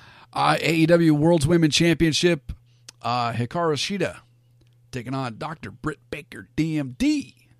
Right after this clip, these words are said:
And a three-way match for the A E W World Championship. Kenny Omega defending against Orange Cassidy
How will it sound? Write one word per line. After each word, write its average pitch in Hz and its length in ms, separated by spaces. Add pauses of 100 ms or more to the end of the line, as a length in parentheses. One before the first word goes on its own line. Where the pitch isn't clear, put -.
(720)
And 160 200
a 151 40
three-way 175 600
match - 640
for - 120
the 123 160
A 120 60
E 123 140
W 120 200
World 180 300
Championship. 156 880 (1500)
Kenny 151 200
Omega 147 440 (800)
defending 170 560 (800)
against 127 400
Orange 185 520 (140)
Cassidy 220 800